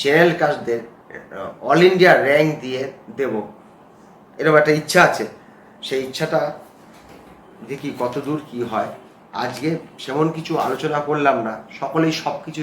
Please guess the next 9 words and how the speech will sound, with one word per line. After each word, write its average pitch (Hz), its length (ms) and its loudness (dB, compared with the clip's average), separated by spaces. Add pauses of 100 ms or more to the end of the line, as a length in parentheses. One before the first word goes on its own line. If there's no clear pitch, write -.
(100)
জেনে 131 280 -4
গেছো। 113 220 -4 (200)
আমি 131 120 -6 (100)
প্রায় 127 280 -4
দুদিন 123 320 -10
পর 139 80 -6 (120)
ভিডিও 117 220 -8 (100)
দিচ্ছি, 127 300 -14 (1500)
আমি 123 140 -4